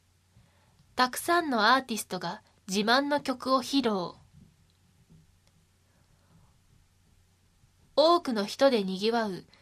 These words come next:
文化芸術体験。たくさんのコーナーで普段なかなか体験できない芸術に触れ、皆さんとても真剣な表情でした。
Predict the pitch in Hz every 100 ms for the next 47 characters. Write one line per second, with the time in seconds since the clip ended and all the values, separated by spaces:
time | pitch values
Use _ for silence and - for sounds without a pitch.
0 | _ - 262 302 226 185 196 220 226 247
1 | - 240 233 240 196 214 _ _ _ _
2 | _ _ _ _ _ _ _ _ - -
3 | _ _ _ _ - 226 - - 339 311
4 | 240 247 247 220 196 185 175 - _ _
5 | - 262 233 208 180 180 208 240 247 262
6 | 233 262 277 277 269 277 311 269 196 196
7 | 208 208 - 226 - 220 190 - _ -
8 | - _ _ - 208 240 247 202 190 196
9 | 214 233 254 - 254 254 277 277 277 269
10 | 285 285 311 254 240 - 175 -